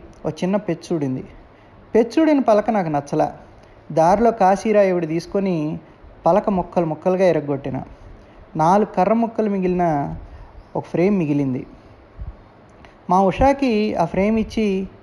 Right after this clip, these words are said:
"మేయ్, మీ అమ్మని పొయ్యిలో పెట్టుకోమను" అని చెప్పి ఆ పిల్ల మొహాన్ని పడేసి వచ్చేదాన్ని.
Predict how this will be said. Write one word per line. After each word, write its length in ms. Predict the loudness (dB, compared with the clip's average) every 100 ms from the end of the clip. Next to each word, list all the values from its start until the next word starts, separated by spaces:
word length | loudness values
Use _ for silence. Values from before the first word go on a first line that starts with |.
| -12 -2
"మేయ్, 240 | 0 0 -2 -12 -20 -10 0
మీ 80 |
అమ్మని 280 | 2 2 0
పొయ్యిలో 280 | 0 2 2
పెట్టుకోమను" 600 | 2 -2 -2 -2 -2 -6 -10 -20 -20 -20 -20 -10
అని 80 | -6
చెప్పి 680 | -2 -2 -2 0 0 0 -6 -12 -20 -6 -2
ఆ 60 |
పిల్ల 280 | 0 2 2
మొహాన్ని 340 | 2 2 2
పడేసి 300 | 0 0 -2
వచ్చేదాన్ని. 500 | -8 -6 -4 -4 -6